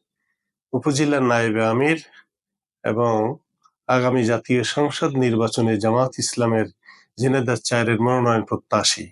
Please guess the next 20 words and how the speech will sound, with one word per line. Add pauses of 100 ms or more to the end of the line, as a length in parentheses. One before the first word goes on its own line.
(880)
পবিত্র (300)
ঈদুল (280)
ফিতর
উপলক্ষে (520)
ঝিনাইদহ (920)
চার (640)
জনগণের
সর্বস্তরের
জনগণ (680)
এবং (120)
দেশবাসী
ও
প্রবাসী
ভাইদের
প্রতি (440)
পবিত্র (120)
ঈদুল
ফিতরের
অগ্রিম
শুভেচ্ছা।